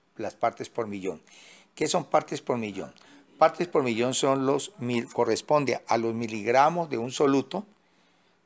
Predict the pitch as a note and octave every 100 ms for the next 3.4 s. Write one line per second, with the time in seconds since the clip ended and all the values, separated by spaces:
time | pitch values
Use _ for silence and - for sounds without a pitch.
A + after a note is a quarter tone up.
0 | _ _ B2 B2+ A#2+ A#2 B2+ C#3 C3 A2
1 | G#2 _ _ _ _ _ _ _ - A#2
2 | A2+ B2 B2+ C3+ C#3 C3+ C3+ - A2+ -
3 | G2 F#2 D#3+ C3+